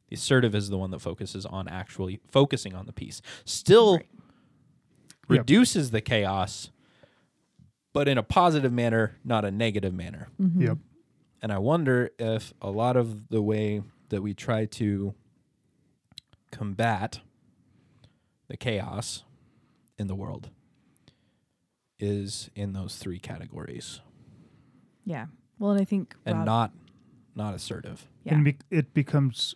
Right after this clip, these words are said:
Speaker 3: our automatic <coughs> response.
Speaker 1: Sure.
Speaker 3: And i-, i-, it's like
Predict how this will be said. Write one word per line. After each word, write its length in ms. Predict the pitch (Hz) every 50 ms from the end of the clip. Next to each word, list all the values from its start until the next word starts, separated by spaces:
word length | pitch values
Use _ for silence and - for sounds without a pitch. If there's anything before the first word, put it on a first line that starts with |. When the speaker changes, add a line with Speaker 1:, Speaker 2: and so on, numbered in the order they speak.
| - -
Speaker 3:
our 380 | 151 127 120 117 110 104 - - -
automatic 720 | 127 127 123 117 107 113 113 113 120 135 160 180 165 -
<coughs> 0 |
response. 960 | 143 127 117 110 - 117 - 110 110 107 107 104 110 123 - - - - - - _ _ _ _ _ _ _ _ _ _ _ _ _ _ _ _ _ _ - - _ _
Speaker 1:
Sure. 320 | - - - 107 104 104 - - _ _ _ _ _ _ _ _ _ _ _ _ _ _ _ _ _ _ _ -
Speaker 3:
And 580 | 156 147 143 127 123 113 113 113 113 110 107 107 - - - - _ _ _ _ _ _ _ _ _ _ _ _ _ _ _ _ _ _ _ _ _ _ _ _ _ _ _ _ _ _ _ _ _ _ _ _ _ _ _ _ _ _ _ _ _ _
i-, 60 | 240
i-, 80 | 226 - -
it's 460 | 175 160 170 160 156 147 143 - 160
like 280 | 143 139 143 147 -